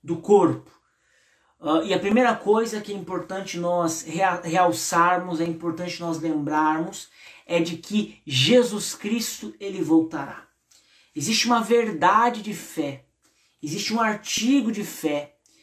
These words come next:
existe, ah, uma certeza de fé, um dogma de fé que diz que Jesus Cristo voltará.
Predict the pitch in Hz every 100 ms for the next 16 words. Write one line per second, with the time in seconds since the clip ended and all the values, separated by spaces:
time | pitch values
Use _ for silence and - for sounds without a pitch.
0 | _ _ _ 139 220 220 - 226 - _
1 | 165 160 208 220 - 226 175 - 233 254
2 | 269 214 175 165 190 214 180 185 220 247
3 | 208 208 175 160 - 147 151 190 160 170
4 | 202 - 185 147 147 226 247 208 170 -
5 | - 226 214 190 160 180 208 208 196 170
6 | 147 -